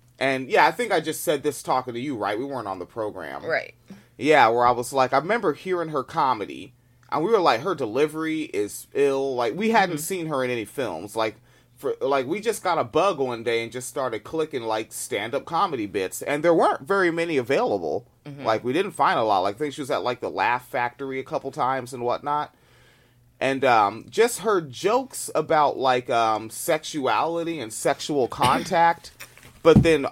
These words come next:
Speaker 1: also her real-life story that she does joke about, about being a black girl i-, in the foster care system, literally bouncing from house to house.
Speaker 2: Yeah.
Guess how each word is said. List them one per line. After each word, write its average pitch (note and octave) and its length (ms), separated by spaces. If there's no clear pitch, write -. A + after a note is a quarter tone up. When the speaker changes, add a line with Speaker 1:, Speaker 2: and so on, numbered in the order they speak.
Speaker 1:
also D#3 720
her C3 280
real-life E3 640
story E3+ 480
that - 260
she B2+ 200
does C#3 380
joke D#3 340
about, E3 440
about G#2+ 520
being C3 260
a F#2+ 120
black G#2 520
girl F#3 520
i-, - 100
in E3 240
the B2+ 80
foster D3+ 600
care F3 280
system, F3 720
literally G3+ 500
bouncing B2+ 640
from C#3 400
house C3+ 520
to B2+ 260
house. G#2+ 680
Speaker 2:
Yeah. C#3+ 280